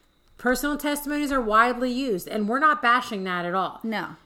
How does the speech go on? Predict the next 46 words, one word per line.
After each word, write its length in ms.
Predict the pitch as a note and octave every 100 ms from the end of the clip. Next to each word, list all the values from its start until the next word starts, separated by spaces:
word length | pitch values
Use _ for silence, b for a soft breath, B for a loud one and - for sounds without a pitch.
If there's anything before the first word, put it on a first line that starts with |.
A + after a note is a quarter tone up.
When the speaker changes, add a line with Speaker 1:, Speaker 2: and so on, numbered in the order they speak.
| _
Speaker 1:
People 340 | C4+ B3 C4+ C4
love 340 | C4+ D#4 C4+
to 80 | C#4
hear 220 | A#3+ G#3
personal 480 | - G3+ G3 G3+ F#3+
stories 420 | - G3+ G3 G3+
of 140 | A3+
how 180 | G#3+ G3
someone 380 | F#3+ G3+ G3 G#3
came 240 | A3 G3+ F#3+
to 80 |
faith, 460 | F#3+ A3 A#3+ D4+ -
and 140 | - G3+
they're 160 | G3
a 60 | G3
great 280 | G#3+ A#3 C4+
icebreaker 680 | A#3 C4 C4+ - F#3+ F3+ G#3 -
and 160 | G3+
a 40 | F#3+
great 300 | G#3 A#3 A3
way 300 | G#3+ G3+ G3 B B
to 120 | A#3
lead 300 | G3+ G#3+ G#3
in 380 | A#3+ D#4+ A#3+ G#3
to 160 | - G3+
witnessing 500 | G3+ G3 G3 G3 F#3
the 60 |
gospel. 520 | F3+ F3+ F3+ - - -
Speaker 2:
Right. 220 | F#3+ E3+ b b b b b
Speaker 1:
Sharing 460 | - - C4 D4 D4
our 140 | C4+
personal 500 | - C4+ C4 C#4 B3+
testimony 640 | B3 D4 D4 B3 A3 G#3 G3+
is 140 | G#3+
a 60 | G3+
good 320 | A#3+ B3+ B3+
thing, 320 | B3+ G#3+ F#3 -
but 120 | G#3+
it's 200 | G3+ G3+
not 480 | G#3 G#3+ A3 A3 -
Scripture, 520 | - A3+ A#3 - F3+
and 200 | - G3
it's 160 | G3 F#3
not 360 | G3 G3+ A3
the 60 | G3+
gospel. 560 | F#3+ F#3+ G3+ - D3